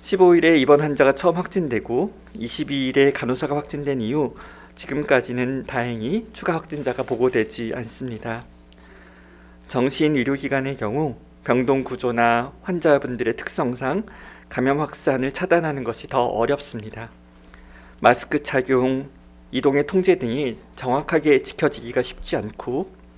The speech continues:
병동 구조도 감염 확산에 취약한 측면이 있습니다. 아직 마음을 놓긴 이르지만,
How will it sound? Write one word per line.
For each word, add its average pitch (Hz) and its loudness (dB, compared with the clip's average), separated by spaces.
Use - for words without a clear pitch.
병동 131 2
구조도 123 -2
감염 135 -4
확산에 135 -6
취약한 175 0
측면이 156 -4
있습니다. 107 -10
아직 135 4
마음을 127 4
놓긴 123 -2
이르지만, 120 -4